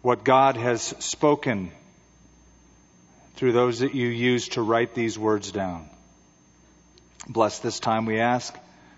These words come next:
in Jesus' name. Amen. I distinctly remember my family Bible, and I remember as a child finding that Bible in the bottom drawer of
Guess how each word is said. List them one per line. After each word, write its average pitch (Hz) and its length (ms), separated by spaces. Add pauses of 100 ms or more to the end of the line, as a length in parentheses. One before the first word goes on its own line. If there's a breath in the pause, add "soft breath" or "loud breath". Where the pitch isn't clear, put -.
(320 soft breath)
in 101 80
Jesus' 104 540
name. 95 240 (920)
Amen. 98 380 (560 loud breath)
I 170 120
distinctly 180 520
remember 139 440
my 120 240
family 135 500
Bible, 117 480
and 117 80
I 143 60
remember 175 500
as 165 160
a 151 60
child 135 680 (380 loud breath)
finding 170 720
that 120 240
Bible 117 420
in 127 240
the 117 80
bottom 139 440
drawer 131 580 (580 loud breath)
of 120 420